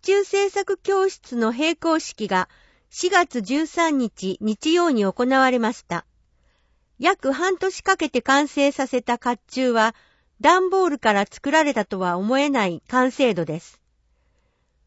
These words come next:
受講生は完成した甲冑を身につけ、桶狭間古戦場祭りの武者行列に参加します。写真の説明。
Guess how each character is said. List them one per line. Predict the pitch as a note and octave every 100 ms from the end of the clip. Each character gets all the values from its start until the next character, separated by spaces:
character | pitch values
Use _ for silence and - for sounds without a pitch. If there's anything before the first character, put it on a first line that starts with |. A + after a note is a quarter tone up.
| _ -
受 | B3
講 | - G4+ F#4+
生 | - B3 G#3
は | G3 - _ _
完 | - D#4+ F4
成 | - E4+ F4
し | -
た | D#4
甲 | C#4
冑 | C4+ - D4+ D#4+ D#4
を | D4+
身 | C4+
に | C4+
つ | - -
け、 | F#3+ F3+ - _ _ _ _ _ -
桶 | A#3+ E4+
狭 | F4+ F#4 D#4+
間 | B3
古 | A3 A3
戦 | D#4 E4 D#4
場 | E4+ E4
祭 | D#4+ E4 B3 G#3
り |
の | F#3+ F#3 _ _
武 | G#3
者 | A3 E4
行 | D#4 F#4 E4
列 | B3+ -
に | F#3+ F3+
参 | A3 A3+ A3
加 | A3
し | G3
ま | E3+ E3+
す。 | - _ _ _ _ _ _ _ _ _ _ _ _ _ _ _ _ -
写 | D4 C#4+
真 | F#4+ G4 F#4+
の | F#4
説 | F4 - D#4
明。 | D4 C#4 C4